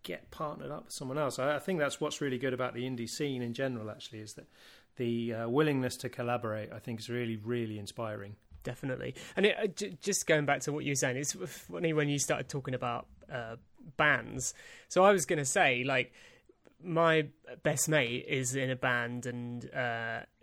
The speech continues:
Speaker 2: they've been, they've been around for a few years now. Um, you know, done a couple of albums, and,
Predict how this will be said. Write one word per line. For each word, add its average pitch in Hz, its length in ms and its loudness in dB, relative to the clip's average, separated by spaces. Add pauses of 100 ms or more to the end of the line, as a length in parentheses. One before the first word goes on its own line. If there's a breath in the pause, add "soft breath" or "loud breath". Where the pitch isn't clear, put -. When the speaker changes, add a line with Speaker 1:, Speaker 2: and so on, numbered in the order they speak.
(160)
Speaker 2:
they've 175 240 2
been, 135 440 2
they've 156 160 4
been 120 120 -2
around 127 320 -2
for 135 160 -4
a 131 60 -2
few 135 220 -2
years 135 400 0
now. 135 420 -2 (560 soft breath)
Um, 131 540 -2 (440)
you - 160 -12
know, 135 120 2
done 151 180 2
a 147 60 0
couple 151 200 -4
of 139 80 -2
albums, 135 720 0
and, 131 320 -2